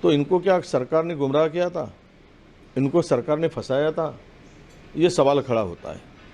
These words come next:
अब सवाल ये है कि उपोषण करके अगर कोई साध्य करना चाहते, तो हम आज भी कहते हैं कि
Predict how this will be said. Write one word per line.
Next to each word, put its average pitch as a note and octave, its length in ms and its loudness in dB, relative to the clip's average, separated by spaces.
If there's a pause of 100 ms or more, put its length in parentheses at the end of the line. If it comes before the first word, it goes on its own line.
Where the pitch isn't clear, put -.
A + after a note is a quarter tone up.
(320)
अब D#3+ 120 2
सवाल E3+ 380 2
ये E3 200 4
है F3+ 140 2
कि F#3 180 0
उपोषण E3 480 -2
करके E3+ 460 2 (600)
अगर C#3 240 4
कोई E3+ 220 2
साध्य C#3 340 0
करना C#3 280 -2
चाहते, B2 380 -4
तो D3 140 -6
हम D3+ 240 -4
आज C3+ 260 0
भी D#3+ 120 -2
कहते B2 300 -4
हैं C3 80 -8
कि F#3+ 220 -8